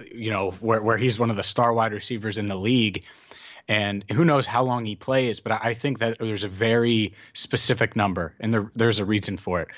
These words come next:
because he's being paid like a top receiver this year. And then I think if he plays well,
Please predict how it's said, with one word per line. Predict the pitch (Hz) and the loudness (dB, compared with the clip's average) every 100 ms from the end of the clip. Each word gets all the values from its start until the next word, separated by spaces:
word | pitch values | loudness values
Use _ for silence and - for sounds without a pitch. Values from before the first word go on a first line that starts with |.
| - - | -20 -14
because | - 107 | -2 0
he's | 98 | 0
being | 92 117 104 | 2 2 2
paid | - 131 131 131 - - - | 2 4 4 2 -12 -20 -4
like | 117 107 | 0 0
a | |
top | 107 123 123 | 2 0 0
receiver | - 127 117 | -2 0 0
this | 110 139 - | -2 -2 2
year. | 160 156 147 - - | 2 2 -2 -20 -10
And | - 104 | -4 -2
then | 104 | 0
I | 104 | -2
think | - 123 101 | -2 -4 -4
if | - | -8
he | 101 | -8
plays | - 127 143 127 | 0 4 6 4
well, | 107 107 101 95 | 4 2 2 -2